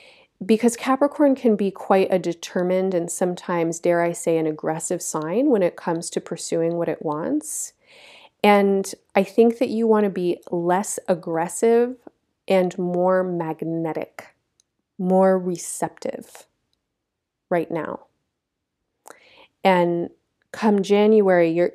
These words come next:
I think you're gonna get some lessons potentially around that. On January seventeenth, there is a full moon in your opposite sign, Cancer. This highlights the relational, uh,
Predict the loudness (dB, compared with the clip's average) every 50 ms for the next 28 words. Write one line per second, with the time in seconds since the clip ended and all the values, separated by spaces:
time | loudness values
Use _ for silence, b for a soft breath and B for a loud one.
0 | -4 -6 -2 -2 -2 -2 0 0 0 0 0 -2 -2 -4 -4 -4 -4 -4 -2 -4
1 | -4 -6 -6 -6 -6 -6 -6 -8 -10 -8 -8 -8 -8 -10 -12 -12 -14 -10 -8 -6
2 | -8 -6 -6 -6 -4 -4 -2 -4 -4 -4 -6 -6 -8 -10 -12 -12 -12 -12 -12 -14
3 | -18 _ _ _ _ _ _ _ _ _ _ _ _ _ _ _ _ _ _ _
4 | _ _ _ _ _ _ -20 -20 _ B B B B B B B B B B B
5 | 4 4 6 8 8 8 10 10 10 8 8 6 2 0 0 0 0 -2 -2 -4
6 | -2 -2 -2 -2 -2 0 0 0 0 -2 -6 -8 -6 -2 -2 0 0 0 0 -2
7 | 0 0 -2 -2 -2 -4 -4 -4 -4 -4 -4 -4 -6 -6 -6 -6 -6 -6 -8 -6
8 | -4 -4 -4 -4 -4 -4 -6 -8 -8 -6 -6 -6 -6 -8 -6 -6 -4 -4 -6 -8
9 | -10 _ _ _ B B B B B B B B 0 0 0 0 -2 -2 0 0
10 | 2 2 2 0 0 -2 -6 -4 0 2 2 2 2 0 -2 0 2 2 0 0
11 | -2 -4 -2 -2 0 0 0 0 -2 -4 -6 -8 b b b b b b b 0
12 | 0 0